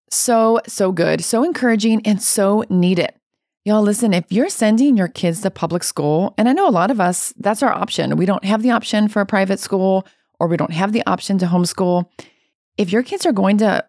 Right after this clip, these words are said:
public school, Foundation Worldview curriculum is a great way to instill a biblical worldview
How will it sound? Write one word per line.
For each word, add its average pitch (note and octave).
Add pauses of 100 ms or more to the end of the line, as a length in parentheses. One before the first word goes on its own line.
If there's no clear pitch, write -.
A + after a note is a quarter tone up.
(100)
public F#3+
school, F#3
Foundation A#3
Worldview A3
curriculum D#3 (100)
is G3+
a G#3+
great G3+
way G3+ (380)
to B3
instill G#3+
a B3
biblical F#3+
worldview E3+